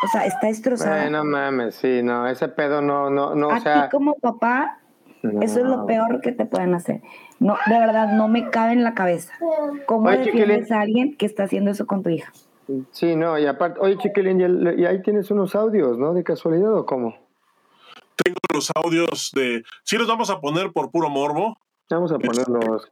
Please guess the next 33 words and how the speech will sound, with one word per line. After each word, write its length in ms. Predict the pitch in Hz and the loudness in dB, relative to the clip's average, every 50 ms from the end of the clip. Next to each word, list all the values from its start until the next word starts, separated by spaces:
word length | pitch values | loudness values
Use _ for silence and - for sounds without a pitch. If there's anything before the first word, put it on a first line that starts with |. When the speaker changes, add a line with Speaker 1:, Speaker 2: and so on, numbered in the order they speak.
| _ | _
Speaker 2:
que 80 | - - | -4 -4
aquí 80 | 120 160 | -2 -2
Speaker 3:
pero, 200 | 156 156 160 160 | 0 0 0 0
Speaker 2:
somos 220 | 165 165 151 147 | 0 0 0 0
Speaker 3:
¿sabes 200 | 151 202 214 180 | 0 0 0 0
Speaker 2:
bien 100 | 143 131 | -2 0
Speaker 3:
qué? 60 | 117 - | 0 0
Speaker 2:
morbosos. 180 | - 170 185 196 | 0 -2 -4 -4
Speaker 3:
Antes 220 | 196 226 214 - | -4 -6 -8 -8
quisiera, 500 | - - 156 - - 185 190 185 190 175 165 | -6 -6 -6 -4 -4 -4 -2 -4 -4 -4 -4
no 240 | 165 175 175 190 196 | -2 0 0 0 0
sé 100 | 226 208 | -2 -2
si 140 | 175 175 | -2 -2
ya 100 | 170 185 | -2 0
vieron 200 | 190 196 202 190 | 0 0 0 -2
el 80 | 175 156 | -2 0
video 240 | 143 143 160 170 160 | 0 0 0 0 0
de 160 | 160 160 170 | 0 0 0
Edna, 240 | 175 165 160 147 - | -2 -2 -4 -6 -4
por 160 | 147 139 139 | -4 -4 -4
aquí 160 | 139 - 170 | -2 -2 -2
creo 120 | 165 180 170 | -2 -2 -2
que 100 | 175 175 170 - | -2 -4 -4 -2
Bárbara 180 | 165 175 165 - | -2 -2 -2 -4
nos 200 | - - - _ | -6 -10 -8 _
comentó, 480 | 120 117 113 113 117 113 - 147 160 | -2 0 0 0 0 0 0 0 0
yo 100 | 160 156 | 2 2
ya 120 | 160 160 156 | 2 2 2
lo 140 | 143 135 | 0 0
vi 100 | 135 143 147 | 0 0 -2
hace 180 | 143 - 143 | -2 -4 -4
rato. 400 | 127 131 139 135 - 175 190 202 - _ _ - - - - - - _ _ | -2 -2 -4 -2 -2 -4 -4 -4 -6 _ _ -20 -20 -20 -20 -20 -20 _ _
Este, 560 | 147 123 120 - - - - 135 127 123 120 | -4 -2 -2 -2 -4 -4 -2 -2 0 0 0